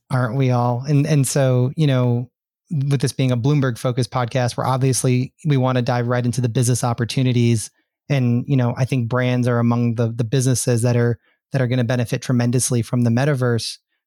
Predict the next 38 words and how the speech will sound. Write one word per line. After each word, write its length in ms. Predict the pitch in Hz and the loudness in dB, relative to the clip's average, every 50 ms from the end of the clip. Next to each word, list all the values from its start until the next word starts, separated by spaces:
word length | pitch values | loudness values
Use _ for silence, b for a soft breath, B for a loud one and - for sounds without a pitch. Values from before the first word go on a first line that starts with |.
| _ _ | _ _
you 80 | 147 | 0
know, 140 | 135 131 127 | 0 0 0
but 140 | 120 131 135 | 0 0 -2
I 60 | 131 | -2
think 180 | 123 - 180 156 | 0 -2 -2 0
before 300 | 165 147 - - 156 147 | -2 -4 -2 0 0 0
we 100 | 143 143 | 2 2
get 180 | 127 131 127 | 0 0 0
into 300 | 131 131 135 127 - 135 | 2 0 0 0 0 -2
brands 460 | 120 113 131 123 120 123 127 127 117 - | 0 0 0 0 2 2 0 0 -2 -2
specifically, 1080 | - - - - 135 - - - - 139 - - 135 - - 120 117 117 117 113 110 - _ _ _ _ _ _ _ | -6 -6 -4 -2 -2 0 0 0 -2 -2 -2 -2 -4 -2 0 0 2 2 0 0 -2 -8 _ _ _ _ _ _ _
a 80 | 151 | -6
key 260 | - - - 180 185 165 | -6 -2 2 2 2 2
question 460 | - - 143 135 127 - - 139 131 | 0 0 -2 -2 0 0 0 0 2
that 140 | 127 123 123 | 2 2 2
I, 140 | 120 120 120 - | 0 -2 -2 -2
I 60 | - 131 | -2 0
really 260 | 131 143 139 143 135 | 2 2 2 2 2
wanna 220 | 135 131 127 127 | 2 2 0 0
break 280 | 120 113 127 123 117 - | 0 0 0 -2 0 -2
down, 360 | - 127 123 123 123 120 120 | -2 0 0 0 0 2 2
and, 140 | 117 120 120 | 0 0 0
and 140 | 127 131 127 | 0 2 2
Yon 220 | 127 127 131 135 | 4 4 2 2
and 100 | 135 127 | 0 0
I 160 | 127 127 120 | 0 0 0
spent 260 | 120 - - - 123 | -2 -2 -4 -4 -4
a 60 | 120 110 | -2 0
good 160 | 117 131 127 | 0 0 2
amount 220 | 123 120 120 117 | 2 2 0 0
of 60 | 117 - | -2 -2
time 280 | - 127 123 120 120 | -2 -2 0 0 0
last 280 | 117 120 123 131 - - | 0 0 -2 -2 -2 -2
episode 480 | 127 120 - 127 - - 127 120 120 120 | -6 -6 -4 -8 -8 -4 -4 -4 -2 -2
talking 340 | 131 120 120 - 131 127 | -2 -2 -2 -2 -2 -2
about 240 | 123 113 123 117 117 | 0 0 -2 -4 -4
this, 240 | - 127 123 117 - | -4 -4 -4 -2 0
is 180 | 135 127 117 | -2 -2 -2